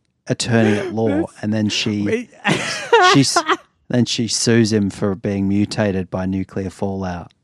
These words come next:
Speaker 2: But it's, you're, you're right. It's absolute-, Oppenheimer is absolutely perfect for a comic book universe tie-in because
Speaker 1: <laughs> Exactly.
Speaker 2: cl-, all of the superheroes, it's always, it comes from the, the nuclear, the post-nuclear fear.
Speaker 1: Mm.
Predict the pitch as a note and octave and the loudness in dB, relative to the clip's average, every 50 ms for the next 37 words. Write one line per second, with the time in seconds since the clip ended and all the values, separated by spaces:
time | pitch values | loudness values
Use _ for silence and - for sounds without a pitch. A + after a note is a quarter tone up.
0 | - D4+ - A4+ - - _ - - - - - - B3+ A#3 A3+ F#4 - G4 - | -14 -12 -12 -14 -18 -14 _ -8 -8 -6 -6 -6 -6 -6 -4 -4 2 4 4 4
1 | - - G4 - - - A#3+ - - A#3 A3 G#3 - - G3+ G3+ G3 G3 F3 G3 | 6 4 2 2 2 2 0 2 2 2 2 2 2 0 2 2 2 2 4 4
2 | F#3+ G#3 F#3+ E3+ E3+ F3+ F#3+ F#3 F3 D#3+ - F3 D#3 E3+ F#3 F#3 - - E3+ D#3+ | 2 4 4 4 4 4 4 4 2 0 0 0 0 0 0 0 0 -2 -4 -2
3 | - - D3 D3 - D#3+ D3 D#3 D#3+ E3 D#3+ D3+ C3+ - - C3+ B2 - - _ | 0 0 0 0 0 0 0 0 0 0 0 0 -2 -2 -4 -4 -6 -6 -6 _
4 | C3+ B2+ C3 C3 C3+ C3+ C3 - D3 C3 C3 - - B2+ A#2 - - A2+ A2 A2 | -2 0 2 2 0 -2 -2 -2 -2 0 0 0 0 -2 -2 -2 -4 -2 -2 0
5 | A#2 A#2+ - A#2+ A2+ A2+ - - A#2+ A#2 - - - A#2+ B2 A2+ - A2+ A2 - | 0 -2 -2 -4 -4 -4 -4 -4 -4 -4 -4 -4 -6 -6 -6 -4 -6 -8 -6 -4
6 | A2+ A2+ A2+ G#2+ G#2 A2 G#2+ - - - A#2+ A#2+ A#2+ A#2 G#2+ G#2+ G#2 B2 - D#3 | -4 -4 -2 -2 -4 -6 -6 -8 -8 -6 -4 -4 -2 -4 -4 -4 -6 -6 -6 -2
7 | - D#3 D3+ D3 A#2+ G#2 - A3+ G3+ - - G3+ G#3+ - - - F#3+ F3 B2+ G#2 | 0 2 2 2 2 2 2 0 0 2 2 2 2 2 2 -2 -2 0 -2 -2
8 | - - - G3 - - D#3 E3+ F3 G3 G#3+ A3 A#3 G#3+ G#3 F#3 E3+ F3 E3 - | -4 -8 -12 -10 -2 2 4 6 8 8 8 8 8 8 8 6 6 4 4 4
9 | F3 E3 D#3 F3 E3+ D3+ D#3+ D#3 C#3+ C3 A#2+ A2 G2+ A#2+ B2 - _ _ _ D3 | 4 4 4 2 0 0 0 2 2 2 2 0 0 -4 -10 -14 _ _ _ 6
10 | D#3+ F3 F3 F3+ F3 D#3 C#3+ B2+ G#2+ G2+ G2+ G2+ G#2+ A#2+ - - C#3 - - - | 6 8 8 8 6 6 4 4 2 0 -4 -4 -6 -8 -6 -6 -8 -8 -6 -4
11 | - D#3+ E3 E3+ F#3 F#3+ - - - - - C3+ B2+ B2 A#2 A2+ A2 A2 G#2 - | 0 0 2 2 2 0 0 -2 -4 0 2 4 4 4 4 2 0 -2 -4 -6
12 | _ _ _ _ _ _ - G#2 A#2+ B2 A2+ A#2 - - A#2 A#2+ B2 A#2 B2 B2 | _ _ _ _ _ _ -8 -2 -2 -2 -2 -4 -8 -8 -6 -4 -4 -2 0 2
13 | B2+ C#3+ E3 D3 - - D3 C#3 C#3 C3 B2 B2 - - - C3+ C#3 D3 C#3+ - | 2 2 2 2 -2 -2 -2 -2 -2 -2 -4 -6 -4 0 2 2 4 2 2 0
14 | C3 B2 B2 C3+ C#3+ - - C#3 B2+ A#2+ A2+ G#2 - - - - - C3+ D3+ D3 | -2 0 0 0 -2 -2 -4 -2 -2 0 0 -2 -4 -8 -8 -4 -2 0 0 2
15 | B2+ A2 B2+ D3+ D#3 G#2+ - | 2 4 4 6 6 4 2